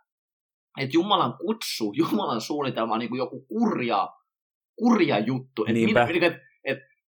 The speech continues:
Speaker 1: mun tavallaan, tavallaan niin kuin, jotenkin se on niin kuin luotu silleen, tiedätkö, että, et mun ei kannata mennä Jumalan kutsuun, koska Jumalan kutsu on semmoinen, missä mulla on kaikki huonosti ja
Speaker 2: Niin.
Speaker 1: aina hakataan päätä seinään, kaikki
Speaker 2: Niinpä.
Speaker 1: tulee niinku puuttumaan ja totta kai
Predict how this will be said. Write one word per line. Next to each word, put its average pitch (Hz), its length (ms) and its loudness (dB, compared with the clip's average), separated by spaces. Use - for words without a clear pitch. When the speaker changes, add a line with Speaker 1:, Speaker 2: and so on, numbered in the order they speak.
Speaker 1:
mun 180 360 -2
tavallaan, 175 300 4
tavallaan 185 420 2
niin 170 120 -6
kuin, - 100 -8
jotenkin 202 300 -2
se - 80 -8
on - 20 -2
niin 165 80 -4
kuin 185 100 -8
luotu 254 300 0
silleen, 135 480 -2
tiedätkö, 139 280 -2
että, - 260 -10
et 135 140 -2
mun 185 160 0
ei 175 120 4
kannata 180 340 2
mennä 139 220 -6
Jumalan 151 400 0
kutsuun, 147 320 0
koska 127 240 -4
Jumalan 185 420 0
kutsu 156 260 -6
on 127 80 -2
semmoinen, 143 280 -4
missä 135 220 -8
mulla 123 140 -8
on - 60 -14
kaikki 202 380 0
huonosti 143 580 2
ja 123 80 2
Speaker 2:
Niin. 131 100 2
Speaker 1:
aina 214 260 4
hakataan 139 500 -2
päätä 147 260 4
seinään, 127 400 -4
kaikki 202 220 0
Speaker 2:
Niinpä. 98 120 -2
Speaker 1:
tulee 131 200 4
niinku 120 260 -8
puuttumaan 117 640 -6
ja 107 100 -2
totta 151 260 -4
kai 170 280 2